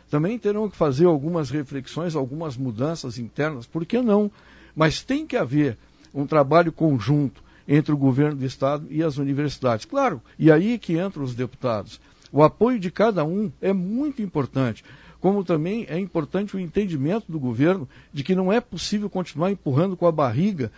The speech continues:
problemas como esse que nós falamos, das obras paradas. No segundo semestre do ano passado, o governo estadual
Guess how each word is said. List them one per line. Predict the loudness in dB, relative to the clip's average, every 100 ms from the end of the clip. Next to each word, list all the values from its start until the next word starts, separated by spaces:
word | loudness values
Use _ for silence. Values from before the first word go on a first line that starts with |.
| -18 _
problemas | 6 8 8 4 0
como | -2 -2 0
esse | 0 -2
que |
nós | -8 -8 -6
falamos, | -4 -4 -2
das | 0 2
obras | 2 0 -4
paradas. | -2 0 0 -2 -6 -20 -20 -20 -10 -2
No |
segundo | 0 2 2 2 2
semestre | 2 4 4 2 2
do | 2
ano | 2
passado, | -2 -2 2 2 2 -4 -16 -20 -20 -8
o | 0
governo | 2 6 6 4
estadual | -2 -2 -2 0 0 -2